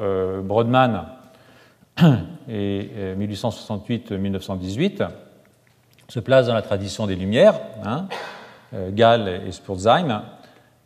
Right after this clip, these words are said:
et, euh, à l'attribution des localisations cérébrales et de Boss au crâne aux facultés psychiques. Donc, euh, euh, euh, c'est une percée qui se fait avec, euh, euh, Broca et, et Wernicke, euh, Lichtheim,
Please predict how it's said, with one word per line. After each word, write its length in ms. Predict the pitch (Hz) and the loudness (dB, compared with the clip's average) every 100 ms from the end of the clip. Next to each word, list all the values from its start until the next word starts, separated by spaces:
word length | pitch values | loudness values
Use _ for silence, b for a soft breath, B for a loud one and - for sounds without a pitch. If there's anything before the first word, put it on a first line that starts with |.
| - | -4
et, 320 | 127 135 143 | 2 2 2
euh, 440 | 123 107 110 113 107 | 0 0 0 0 0
à 40 | |
l'attribution 680 | 110 - 110 104 - 143 151 | 0 -2 -4 -6 -2 0 0
des 280 | 113 104 104 | 0 0 2
localisations 480 | 120 127 120 123 | 2 2 2 0
cérébrales 680 | 117 104 90 90 113 156 165 131 - | -4 -4 -2 2 2 2 -2 -10 -4
et 100 | 113 | -2
de 80 | 104 | 2
Boss 460 | 98 127 131 - - | 6 6 6 -8 -12
au 60 | 95 | -14
crâne 420 | - 104 131 98 85 - b b b b b - | -8 -4 -2 -4 -10 -20 b b b b b -8
aux 80 | |
facultés 420 | 110 110 110 95 127 | -2 -2 -2 -4 -4
psychiques. 500 | - 101 - - - - _ _ _ _ b b b b | -4 -10 -12 -18 -20 -20 _ _ _ _ b b b b
Donc, 320 | 117 120 117 | 0 0 2
euh, 40 | 127 | 2
euh, 400 | 120 127 107 104 | 2 0 -2 -2
euh, 480 | 107 95 95 98 104 | -4 -4 -4 -6 -8
c'est 180 | 127 117 | -4 -2
une 140 | 139 | 0
percée 440 | 131 - - 180 | 0 0 2 0
qui 240 | 180 - 113 | 0 -6 -8
se 160 | - | -8
fait 400 | 104 - 131 123 | -6 -2 0 0
avec, 420 | 107 98 107 104 98 | -4 -2 -4 -4 -4
euh, 460 | 95 92 98 95 | -2 -2 -4 -6
euh, 40 | 87 | -4
Broca 640 | 90 95 - 156 196 151 | -2 0 4 4 4 0
et, 80 | 104 | -4
et 200 | 104 95 | -6 -4
Wernicke, 460 | 98 95 95 95 | -4 -2 -4 -6
euh, 480 | 110 107 104 92 90 | -4 -4 -6 -8 -8
Lichtheim, 560 | 87 85 120 143 143 | -10 -2 0 2 0